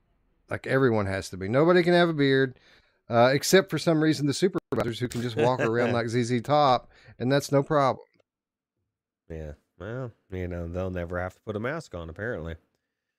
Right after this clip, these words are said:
Speaker 1: <laughs> Apparently
Speaker 2: So.
Speaker 1: not. Uh, I've had to wear it a couple of times. Like, um, I don't know if you remember, but my work, like, burned down, uh, a few <laughs> years ago. I don't know, maybe we were doing the show then, or maybe we
Speaker 2: No,
Speaker 1: were.
Speaker 2: I do remember.
Speaker 1: But,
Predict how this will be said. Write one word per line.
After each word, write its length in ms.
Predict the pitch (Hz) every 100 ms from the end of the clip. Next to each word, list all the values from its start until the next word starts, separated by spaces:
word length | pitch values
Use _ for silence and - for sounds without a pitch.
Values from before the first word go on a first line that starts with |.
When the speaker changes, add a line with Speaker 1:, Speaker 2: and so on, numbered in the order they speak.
| _ _ _ _
Speaker 1:
<laughs> 0 | 131 - - -
Apparently 400 | 123 120 82 110
Speaker 2:
So. 20 |
Speaker 1:
not. 260 | 113 101 - _ - - _ -
Uh, 320 | 117 117 117 127
I've 220 | 160 170
had 180 | 196 180
to 60 |
wear 160 | 147 135
it 60 | 123
a 60 |
couple 300 | - 120 -
of 60 | 110
times. 520 | 113 101 101 104 -
Like, 260 | 110 107 -
um, 480 | 101 101 92 90 - _ _
I 60 | 123
don't 180 | 160 131
know 80 |
if 100 | 120
you 120 | 123 104
remember, 400 | 104 123 113 98
but 160 | 98
my 120 | 104
work, 240 | 123 151 113
like, 160 | 104 - -
burned 260 | 113 110
down, 440 | 95 110 101 90 90 _ _ _ _ _ _ _
uh, 300 | 90 87 85 90
a 80 | 98
few 160 | - 110
<laughs> 20 |
years 320 | 123 120 110
ago. 380 | 107 107 98 92 _ _ -
I 40 |
don't 140 | 120 123
know, 240 | 123 120
maybe 280 | 120 127 127
we 140 | 123
were 160 | 120 120
doing 300 | 110 123 127
the 80 | 117
show 260 | - 123
then, 240 | 123 127 131
or 60 |
maybe 240 | 104 107 110
we 160 | 107
Speaker 2:
No, 60 | 104
Speaker 1:
were. 240 | 107 113 104
Speaker 2:
I 40 |
do 160 | 98 113
remember. 380 | 95 78 78
Speaker 1:
But, 160 | 78 104